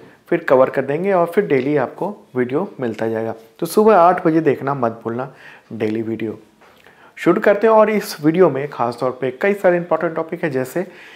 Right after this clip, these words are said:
केंद्र सरकार ने economic advisory council का पुनर्गठन किया, उसके बारे में जानेंगे। Facebook ने अपनी company का नाम बदल दिया है। Metaverse क्या होता है, जिस पर काफ़ी चर्चा हो रही है आजकल के वक्त में। Oxford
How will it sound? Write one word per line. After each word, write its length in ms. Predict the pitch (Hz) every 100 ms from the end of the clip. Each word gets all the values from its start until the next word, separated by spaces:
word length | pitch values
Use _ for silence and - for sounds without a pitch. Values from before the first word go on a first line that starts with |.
| - - -
केंद्र 220 | 226 220
सरकार 400 | 220 160 156 143
ने 120 | 170
economic 600 | - - 143 139 147 147 139
advisory 580 | 127 120 127 120 135
council 460 | 131 120 120 113 135
का 240 | 127 123 - - - _ -
पुनर्गठन 580 | 190 190 175 147 139 120
किया, 240 | - 123
उसके 200 | 120 117
बारे 180 | 110 113
में 80 | 120
जानेंगे। 380 | 117 113 117 - - - - 202
Facebook 360 | 208 233 240
ने 240 | 202 226 294
अपनी 220 | 175 147
company 380 | 143 127 143 147
का 100 | 139
नाम 220 | 127 127
बदल 240 | 120 123 123
दिया 200 | 127 117
है। 120 | 120 - - -
Metaverse 520 | 156 180 214 202 202
क्या 160 | - 175
होता 300 | 151 151 151
है, 80 | 147
जिस 140 | 131
पर 120 | -
काफ़ी 280 | 135 117 139
चर्चा 320 | 131 120 131
हो 120 | 123 117
रही 160 | 120
है 60 | 120
आजकल 320 | 113 - 120
के 220 | 117 123
वक्त 380 | 113 113 120 -
में। 160 | 113 110 _ _ _ - - -
Oxford 460 | 165 165 - 214 208